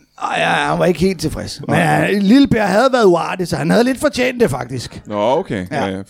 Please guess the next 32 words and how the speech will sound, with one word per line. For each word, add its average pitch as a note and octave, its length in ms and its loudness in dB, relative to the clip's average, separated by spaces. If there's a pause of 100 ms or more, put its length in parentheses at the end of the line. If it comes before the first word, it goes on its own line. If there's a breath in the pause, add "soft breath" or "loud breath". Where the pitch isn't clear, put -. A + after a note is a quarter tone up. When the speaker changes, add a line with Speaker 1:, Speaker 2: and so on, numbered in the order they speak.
(120)
Speaker 2:
Så - 120 -2
han B2 120 -2
fik B2+ 240 -8
ikke A#2 140 -12
nogen A#2 140 0
gaver F#2+ 280 0
det G2+ 120 0
år? F2 260 -6 (160)
Speaker 1:
Nej, C#3 380 0
han, C3+ 280 0
han D3 240 0
har D#3+ 140 -2
den D#3+ 180 -4
der D#3 80 -2
elefant, C3+ 440 0
det D#3 120 -4
var D3+ 60 0
han B2+ 160 0
glad A2 180 -4
for. G2 220 -6
Speaker 2:
Ja, A#2+ 120 0
ja, A2 180 0
ja. F2+ 60 -2
Speaker 1:
Ja. F#2 140 -2 (380 loud breath)
Speaker 2:
Øhm, G#2+ 500 2
der B2 80 2
er B2+ 40 4
jo B2+ 60 2
andre F3 180 -2
ting, D#3 180 -8
som D#3 100 -10
julemanden, C#3+ 540 -4